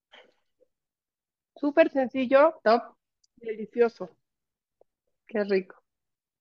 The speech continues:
Speaker 2: <laughs>
Speaker 1: Espero que de veras se animen a hacerlo porque está muy fácil, ¿no? Y creo que todos los ingredientes también los tienen en casa.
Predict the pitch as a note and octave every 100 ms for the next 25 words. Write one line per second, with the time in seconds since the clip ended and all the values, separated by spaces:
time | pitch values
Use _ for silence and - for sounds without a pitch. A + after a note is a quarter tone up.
0 | _ - - B3+ C4 A#3 - A3+ A#3+ -
1 | B3+ C#4+ C#4+ A#3 A#3 B3 C4+ - - -
2 | _ _ _ _ A3 B3+ B3+ C#4+ E4 D#4+
3 | B3 C4+ C4+ C#4 C4 B3 A#3 A3+ - _
4 | _ _ _ _ _ - - G#3+ A3 G#3+
5 | G#3+ - E3 - _ _ _ - F3+ G3
6 | D#4 - _ _ - A3+ A3+ - A#3 A#3
7 | A3+ B3+ B3+ B3 B3 A#3+ A3+ A#3 A#3+ B3
8 | - A3+ A#3 B3+ B3 B3+ A#3+ A3+ G3+ G#3
9 | G#3+ A#3 B3+